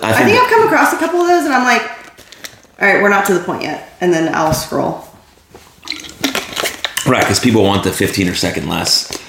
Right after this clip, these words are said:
Speaker 1: Like, I still think that, like, six seconds or less do the best.
Speaker 2: Yeah.
Speaker 1: But I have a lot to say.
Speaker 2: Yeah.
Speaker 1: I do.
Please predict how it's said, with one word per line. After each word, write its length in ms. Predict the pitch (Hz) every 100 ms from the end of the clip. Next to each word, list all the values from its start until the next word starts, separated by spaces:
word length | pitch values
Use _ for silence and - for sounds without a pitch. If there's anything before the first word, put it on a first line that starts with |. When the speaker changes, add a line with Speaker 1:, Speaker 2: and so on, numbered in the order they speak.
| -
Speaker 1:
Like, 120 | 92 104
I 60 |
still 220 | 98 104
think 200 | 95 101
that, 140 | 95 82
like, 140 | 85
six 440 | - - - 95 -
seconds 360 | 92 98 87
or 60 | 87
less 240 | 90 87
do 120 | - 90
the 80 |
best. 520 | 87 85 107 - - -
Speaker 2:
Yeah. 300 | 185 - - - - - -
Speaker 1:
But 120 | 101
I 60 | 139
have 80 | 139
a 40 |
lot 140 | 113 104
to 60 |
say. 320 | - 92 - - - _ -
Speaker 2:
Yeah. 220 | - - - -
Speaker 1:
I 140 | 90
do. 240 | 90 92